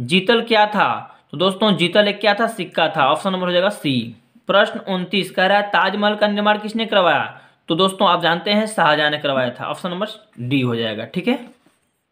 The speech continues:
कुरुक्षेत्र का युद्ध किसने जीता, तो पांडव जीते थे महाभारत में। प्रश्न इकतीस, हम्पी नगर किस साम्राज्य से संबंधित है, तो ऑप्शन नंबर हो जाएगा डी, विजयनगर, ठीक है।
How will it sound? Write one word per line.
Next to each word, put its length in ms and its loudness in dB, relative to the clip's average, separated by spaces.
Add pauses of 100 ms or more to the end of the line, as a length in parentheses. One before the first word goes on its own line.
(180)
कुरुक्षेत्र 500 2
का 120 2
युद्ध 240 0
किसने 320 -2
जीता, 320 0
तो 220 -4
पांडव 340 0
जीते 280 -8
थे 100 -8 (280)
महाभारत 560 0
में। 160 -8 (920)
प्रश्न 340 2
इकतीस, 540 -2
हम्पी 400 -2
नगर 320 4
किस 300 -8
साम्राज्य 360 0
से 200 -6
संबंधित 420 -2
है, 340 -2 (200)
तो 80 -2
ऑप्शन 260 0
नंबर 140 -2
हो 60 0
जाएगा 220 0
डी, 460 -4 (240)
विजयनगर, 580 0 (100)
ठीक 140 -4
है। 100 2